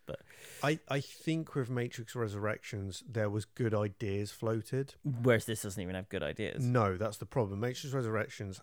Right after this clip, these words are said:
Speaker 2: has a few good ideas and then fucks them up.
Speaker 1: So ma-, maybe, n-, maybe this, I, I would say Star Wars Christmas Special, Space Jam two, this, Matrix Resurrections are very close
Speaker 2: No, no,
Speaker 1: fourth.
Speaker 2: no, no, no.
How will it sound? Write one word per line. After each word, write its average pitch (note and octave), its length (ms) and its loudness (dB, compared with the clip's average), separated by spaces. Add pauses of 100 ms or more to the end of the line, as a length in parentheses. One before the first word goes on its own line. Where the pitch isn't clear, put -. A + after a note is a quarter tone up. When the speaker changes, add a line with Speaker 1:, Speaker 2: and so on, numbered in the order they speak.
Speaker 2:
has B2 300 -2
a A2+ 80 -4
few G3+ 500 -2
good D#3+ 160 4
ideas G#2 600 0 (500)
and A#2+ 120 0
then A2 100 2
fucks - 380 -2
them G#2+ 140 -4
up. A2 180 -4 (280)
Speaker 1:
So - 120 -6
ma-, B2 200 4 (100)
maybe, A2+ 480 6 (240)
n-, C#3 140 2 (400)
maybe A#2+ 460 2
this, A2+ 680 0 (640)
I, C3+ 140 6
I C#3 160 4
would C#3 120 4
say A#2+ 380 4 (260)
Star D3 260 10
Wars C3 440 8
Christmas A#2 320 -2
Special, A#2 420 0
Space B2+ 360 2
Jam A2 240 2
two, G2+ 460 -2
this, G#2 460 -2
Matrix G2+ 380 -8
Resurrections G2+ 600 -6
are G2+ 200 -6
very A2 320 2
close - 440 -6
Speaker 2:
No, D#3+ 280 8
no, - 80 4
Speaker 1:
fourth. C#3+ 80 6
Speaker 2:
no, C#3+ 100 6
no, C3+ 120 2
no. B2 320 2